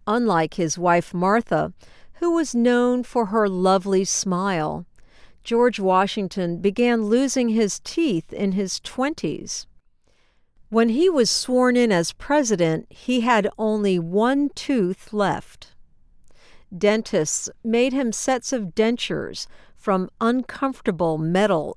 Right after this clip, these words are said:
and springs. Some of the teeth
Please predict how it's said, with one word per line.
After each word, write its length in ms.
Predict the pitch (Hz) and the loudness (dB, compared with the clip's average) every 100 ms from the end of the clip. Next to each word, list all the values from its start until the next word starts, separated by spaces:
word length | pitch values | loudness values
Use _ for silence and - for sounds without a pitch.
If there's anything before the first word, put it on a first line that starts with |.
| - | -6
and 200 | 165 147 | -4 -4
springs. 920 | - - - 208 202 156 131 139 - - - - - - - | -6 -12 -4 -2 0 -2 -6 -10 -14 -16 -20 -20 -20 -20 -20
Some 360 | - - 277 359 | -8 -2 0 0
of 120 | 359 | -4
the 120 | 233 | -8
teeth 640 | - - 175 165 196 - | -16 -6 -4 -4 -6 -16